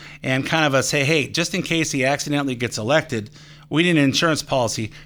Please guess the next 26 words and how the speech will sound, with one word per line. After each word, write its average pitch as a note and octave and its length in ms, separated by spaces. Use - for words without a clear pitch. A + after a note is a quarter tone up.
to C#3+ 80
get B2+ 220
rid D3 200
of C3 80
him G#2+ 160
before A#2 260
he A2+ 80
ever G#2 180
takes - 300
office." - 480
So, A#2+ 440
uh, G#2+ 600
you B2+ 120
know, C3 240
so A#2 300
wait, C#3 340
they B2 120
come D#3 300
up D#3 120
with D3+ 80
this C3 160
collusion B2 680
so - 220
they A2+ 160
could - 180
stop D#3+ 680